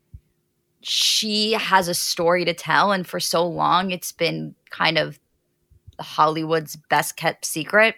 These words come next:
but against her will. And so for her to finally be able to tell her full story and also get a bag for it,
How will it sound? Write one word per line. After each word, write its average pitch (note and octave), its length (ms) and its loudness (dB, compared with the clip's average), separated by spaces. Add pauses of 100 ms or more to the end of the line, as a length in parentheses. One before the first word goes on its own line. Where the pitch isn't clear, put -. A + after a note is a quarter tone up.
but - 200 0 (340)
against D#3 440 0
her D#3+ 140 -2
will. D#3 420 2 (520)
And F#3+ 180 4
so F#3+ 220 4
for F3+ 220 -6
her G3 180 2
to G#3+ 80 2
finally F3+ 440 2
be F3 160 0
able E3 180 2
to E3+ 100 -4
tell F3+ 340 0
her E3 140 -2
full D#3+ 340 -2
story F#3+ 720 -2
and F3 100 2
also F3 400 2
get E3 280 2 (100)
a E3 100 6
bag D3+ 560 4
for B3 300 2
it, D4+ 240 4